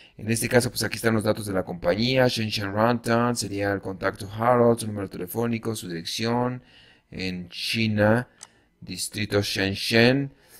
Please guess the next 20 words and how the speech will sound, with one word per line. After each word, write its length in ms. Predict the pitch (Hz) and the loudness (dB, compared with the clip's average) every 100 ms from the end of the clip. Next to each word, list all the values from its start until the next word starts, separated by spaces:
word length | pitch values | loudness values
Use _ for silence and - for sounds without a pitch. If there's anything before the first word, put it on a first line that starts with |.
| _ - | _ -8
Y 60 | |
esos 160 | 139 147 | -6 0
serían 340 | 139 131 135 | 4 8 8
los, 400 | 135 123 113 - | 10 12 10 8
eh, 200 | 113 107 | 2 4
datos 460 | 104 117 117 120 110 | 4 4 4 0 2
de 140 | 104 | 2
la 120 | 101 95 | 0 0
persona 400 | 101 110 113 110 | -4 -4 -4 -4
que, 180 | 104 | -6
pues, 220 | 90 98 101 | -6 -8 -8
está, 300 | 95 104 101 - - 98 | -6 -2 -2 -4 -10 2
va 80 | 107 | 4
a 20 | |
recibir 400 | 107 104 98 101 | 4 0 -4 -2
la 240 | 104 98 | 0 0
mercancía 540 | 95 95 92 95 113 113 | 0 -4 -8 -6 -2 0
o 40 | |
la 100 | 107 | 0
información, 680 | 98 95 92 101 135 135 | -4 -8 -6 -4 -2 -2